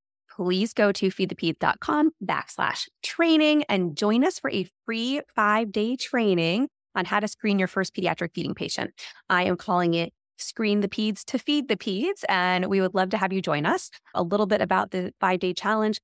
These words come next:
We provide you with the screening packet that you need. We provide you with the patients. You just have to show up and join us during those five days.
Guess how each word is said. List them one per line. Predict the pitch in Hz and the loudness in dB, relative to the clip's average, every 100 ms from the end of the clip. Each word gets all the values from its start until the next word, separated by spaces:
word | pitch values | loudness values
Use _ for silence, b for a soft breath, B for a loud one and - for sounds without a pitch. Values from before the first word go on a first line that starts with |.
| _ | _
We | 180 180 | -4 -2
provide | - 180 175 175 | 0 0 0 0
you | 180 | -2
with | 170 - - | -2 -6 -6
the | 165 160 156 147 - | -4 -2 0 -2 -6
screening | - 277 277 262 254 | -6 2 4 4 2
packet | - 247 - 240 - | 2 0 0 0 0
that | 254 | 0
you | 240 233 | 2 4
need. | 226 226 196 | 2 0 -2
We | 185 | -4
provide | - 175 160 165 151 | -2 0 0 0 -2
you | 170 | -6
with | 160 - | -6 -8
the | - | -12
patients. | - 285 254 277 262 240 | -2 2 2 2 2 0
You | 175 208 | -2 -2
just | 202 | -2
have | 196 | -4
to | - | -4
show | 147 - 254 - | -2 0 2 2
up | 240 415 _ | 0 -2 _
and | 185 170 | 0 2
join | 180 185 | 2 2
us | 233 | 0
during | - 190 | -2 -2
those | 180 170 | -2 0
five | 180 170 | 0 0
days. | 175 214 | -2 -6